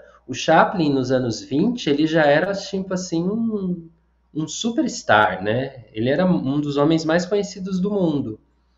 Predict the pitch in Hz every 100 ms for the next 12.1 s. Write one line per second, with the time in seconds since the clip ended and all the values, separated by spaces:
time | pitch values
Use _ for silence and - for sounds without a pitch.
0 | _ _ _ _ - 127 - 156 220 226
1 | - 139 147 170 175 160 143 165 285 311
2 | 196 - - 123 117 113 110 107 104 104
3 | 98 107 127 127 127 139 151 131 117 117
4 | - - 151 208 190 180 175 175 - 214
5 | 220 190 151 139 110 95 95 107 131 160
6 | 165 - - - 156 143 117 - 135 131
7 | 117 117 123 123 123 120 117 127 117 123
8 | 107 104 - 123 156 180 156 151 147 147
9 | 139 131 131 - 110 117 113 113 110 107
10 | 104 147 165 147 143 135 123 120 117 -
11 | 107 107 104 127 190 185 135 127 127 127